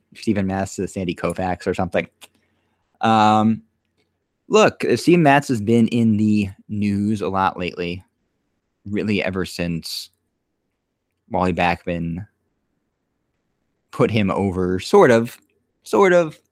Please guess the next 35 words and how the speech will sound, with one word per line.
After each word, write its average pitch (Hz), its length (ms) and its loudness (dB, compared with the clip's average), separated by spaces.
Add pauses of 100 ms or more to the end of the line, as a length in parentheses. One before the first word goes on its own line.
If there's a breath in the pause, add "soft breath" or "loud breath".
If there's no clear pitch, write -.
(160)
put 156 120 -2
him 147 100 0
ahead 123 240 0
of, 107 260 -2 (240)
of 107 120 -6
Noah 104 200 -2
Syndergaard. 82 580 -6
I 101 60 -4
don't 104 140 -4
wanna 87 280 -6 (680)
put - 160 -4
words 95 260 -6
in 87 80 -8
Wally's 80 320 -8
mouth, - 180 -14 (1800)
but 110 240 -2
said 135 180 2
he 135 80 0
was 127 140 0
a, 123 100 2
you 143 100 -4
know, 147 120 -4
maybe 143 200 -2
a 127 40 0
better 101 540 0 (420)
pitching 95 300 -4
prospect - 720 -8 (440)
than 80 600 -8 (220)
Noah 92 180 0
Syndergaard - 480 -6
at - 120 -16
the - 120 -6
Q - 220 -4
B 98 100 -8
C. 90 320 0